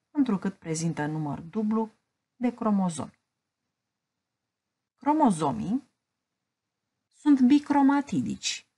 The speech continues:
adică sunt formați din două cromatide. Acesta este cromozomul nostru bicromatidic,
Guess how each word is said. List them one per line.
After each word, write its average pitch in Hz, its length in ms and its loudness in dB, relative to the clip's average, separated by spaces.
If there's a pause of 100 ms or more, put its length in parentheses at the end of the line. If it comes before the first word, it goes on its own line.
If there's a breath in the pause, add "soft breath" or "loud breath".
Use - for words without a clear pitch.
(1160)
adică 190 520 -2
sunt 262 260 0
formați 156 580 -4 (300)
din 147 440 -4
două 214 400 -2 (160)
cromatide. 254 840 -2 (2000)
Acesta 175 380 -6
este 156 180 -10
cromozomul 143 560 -12
nostru 139 440 -10
bicromatidic, 202 840 -8